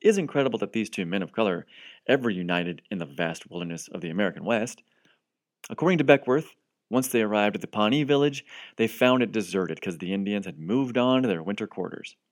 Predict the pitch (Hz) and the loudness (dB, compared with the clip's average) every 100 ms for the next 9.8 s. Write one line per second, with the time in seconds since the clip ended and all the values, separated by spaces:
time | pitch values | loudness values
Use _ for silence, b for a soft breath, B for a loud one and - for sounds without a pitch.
0 | _ _ _ - 127 131 127 110 90 113 | _ _ _ 0 2 2 4 2 2 0
1 | 151 143 143 104 95 143 147 - 151 156 | 2 2 2 0 2 2 0 -4 -2 -2
2 | 147 156 165 107 104 104 90 - - 123 | -2 -2 -2 -6 -4 -4 -4 -8 -4 0
3 | 131 135 123 104 110 120 113 95 80 85 | 2 0 -2 -4 -2 -2 -2 -4 -8 -6
4 | 113 156 - B B B B B B B | -4 -6 -10 B B B B B B B
5 | B B B 123 110 - _ _ _ - | B B B 6 6 2 _ _ _ -4
6 | - 156 131 104 101 92 87 80 80 78 | -2 2 2 4 2 0 -2 -6 -8 -8
7 | - 87 80 82 - 82 85 85 82 82 | -6 -4 -4 -6 -6 -8 -8 -8 -8 -6
8 | 113 123 - 82 - 95 85 80 78 - | -4 -2 -2 -4 -4 -6 -4 -6 -8 -12
9 | - - _ _ _ - 139 135 | -18 -20 _ _ _ 2 2 0